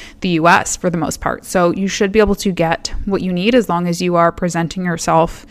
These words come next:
you know, uh, presenting your value, I guess. This is a good question. How do you keep up with your own self-marketing while balancing client work?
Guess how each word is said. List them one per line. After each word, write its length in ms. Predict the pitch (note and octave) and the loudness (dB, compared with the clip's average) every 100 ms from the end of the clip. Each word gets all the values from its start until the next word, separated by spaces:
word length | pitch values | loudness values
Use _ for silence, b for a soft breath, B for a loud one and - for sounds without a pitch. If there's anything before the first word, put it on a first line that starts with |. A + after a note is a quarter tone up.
| B B B | B B B
you 160 | A#3 C4 | 6 8
know, 320 | F3 F3 F3+ - | 8 4 0 2
uh, 300 | F3 E3+ E3 | 4 4 2
presenting 400 | - G3+ G#3 A3 | 2 2 2 2
your 120 | G3 | 2
value, 360 | E3+ F3 A3+ F3 | 2 4 4 4
I 100 | - | 0
guess. 360 | - - - - | -4 -6 -8 -6
This 200 | C#4+ C4+ | -6 -2
is 80 | C#4+ | 2
a 60 | A#3+ | 2
good 180 | F#3+ | 2
question. 500 | - E3+ - F3+ F3+ | 2 0 0 0 0
How 300 | F3 - A3+ | 0 0 2
do 40 | B3+ | 6
you 140 | C#4+ | 4
keep 340 | C#4+ - A#3+ A#3 | 2 -2 -2 2
up 240 | F#3+ F3+ | 0 2
with 300 | F#3 F3 - | 2 0 -2
your 200 | - F3+ - | -6 -6 2
own 240 | A#3+ C4+ C#4 | 4 6 4
self-marketing 960 | - F#3 F#3+ - E3 E3 F#3 F#3+ G3+ | 4 2 2 0 -2 0 -2 0 0
while 160 | F3 E3+ | 2 0
balancing 800 | F3 E3 E3+ F3 - F#3 F3+ F3+ | 0 -2 0 -2 -2 -2 -2 -6
client 500 | - F3 E3 E3 - | -6 -4 -2 -2 -4
work? 540 | E3+ C#3+ - - - | -2 0 -2 -6 -14